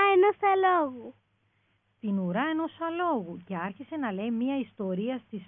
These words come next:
Speaker 2: φίλες της για κάποια στιγμή που τα άλογα τι έκαναν;
Speaker 1: Σταμάτησα στην ανηφόρα και δεν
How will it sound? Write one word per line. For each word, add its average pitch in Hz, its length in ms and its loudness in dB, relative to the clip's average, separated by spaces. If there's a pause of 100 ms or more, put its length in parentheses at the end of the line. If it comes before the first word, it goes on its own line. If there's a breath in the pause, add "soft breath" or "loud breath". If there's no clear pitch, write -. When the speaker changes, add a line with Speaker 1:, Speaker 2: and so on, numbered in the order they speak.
Speaker 2:
φίλες 180 400 -6 (120)
της 277 180 -10 (840)
για 196 340 -8 (560)
κάποια 165 400 -12
στιγμή 233 360 -6
που 294 140 -12
τα 220 160 -10
άλογα 175 360 -8
τι - 200 -4 (140)
έκαναν; 208 640 -6 (3000)
Speaker 1:
Σταμάτησα 349 960 4 (100)
στην 277 480 -4 (400)
ανηφόρα 302 1040 0 (440)
και 480 160 2
δεν 494 100 2